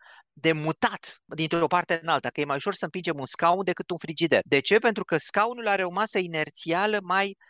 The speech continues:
mică decât frigiderul. Și la fel se întâmplă și cu obiectele care cad. Ele, în esență, au aceste două proprietăți. Proprietatea gravitațională, cea care spune cât de puternic este atras obiectul la Pământ, și proprietatea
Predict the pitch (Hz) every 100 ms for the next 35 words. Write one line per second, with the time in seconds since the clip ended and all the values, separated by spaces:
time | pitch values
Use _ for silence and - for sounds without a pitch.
0 | _ - 202 247 - 117 - 160 - -
1 | - 131 131 113 101 90 - 247 226 294
2 | 294 269 233 254 247 233 233 220 160 165
3 | - 127 127 117 110 - 101 - - -
4 | - 147 262 285 269 220 190 240 233 214
5 | - 202 190 156 185 180 170 160 147 135
6 | 104 - - 202 190 185 247 349 233 240
7 | 247 - 220 - 202 175 127 113 165 -
8 | 202 180 165 - - 185 208 202 170 -
9 | - 262 226 240 196 - 277 294 240 220
10 | 202 175 185 180 160 135 151 - 127 139
11 | 196 156 113 247 - - 220 - 226 220
12 | 214 208 - 381 381 202 190 170 -